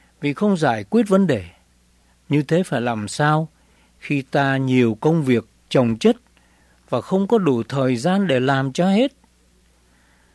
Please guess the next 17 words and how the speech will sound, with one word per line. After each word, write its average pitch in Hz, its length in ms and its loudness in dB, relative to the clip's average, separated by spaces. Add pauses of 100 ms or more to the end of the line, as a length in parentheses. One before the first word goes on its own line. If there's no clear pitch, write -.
(320)
Trước 175 260 -4
tiên 160 360 2
ta 151 120 0
cần 117 340 0
chia 180 300 2
công 165 220 0
việc 117 300 -2
ra 139 360 -2 (520)
thành 120 260 -2
nhiều 117 260 0
đơn 147 340 2
vị 123 300 -2 (460)
để 117 360 -2
có 147 100 -4
thể 110 400 -4
quản 95 340 -2
lý. 120 300 -2